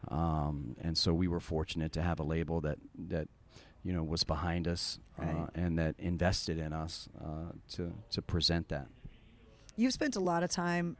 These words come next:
Speaker 2: in Boston, getting your gear stolen, playing,
Speaker 1: <laughs>
Speaker 2: playing every venue.
Speaker 1: Yeah.
Speaker 2: But have you had a chance to really kind of take some time to enjoy the city? And what are the things you love to do when you're here?
Speaker 1: I, I've been here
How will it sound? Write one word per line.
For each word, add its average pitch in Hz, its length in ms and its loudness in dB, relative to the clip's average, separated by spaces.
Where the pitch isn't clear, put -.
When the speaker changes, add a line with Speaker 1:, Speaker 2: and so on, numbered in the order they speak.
Speaker 2:
in 175 200 2
Boston, 165 680 2
getting 160 240 0
your 180 120 4
gear 165 280 2
stolen, 165 800 0
playing, 202 400 10
Speaker 1:
<laughs> - 140 2
Speaker 2:
playing 247 380 8
every 240 460 4
venue. 185 840 6
Speaker 1:
Yeah. 101 380 6
Speaker 2:
But 233 120 6
have 220 180 6
you 226 120 4
had 233 240 4
a 311 60 2
chance 214 440 0
to 185 100 0
really 180 580 2
kind 170 340 0
of 170 280 0
take 214 180 6
some 190 140 2
time 185 260 2
to 175 100 2
enjoy 175 520 4
the 165 100 0
city? 196 580 2
And 196 180 8
what 208 120 8
are 220 80 10
the 202 100 2
things 208 260 0
you 185 80 -2
love 175 240 -2
to - 100 -4
do 165 220 0
when 165 140 -2
you're 160 100 -4
here? 160 540 -8
Speaker 1:
I, 98 360 8
I've 101 120 6
been 90 200 8
here 85 280 6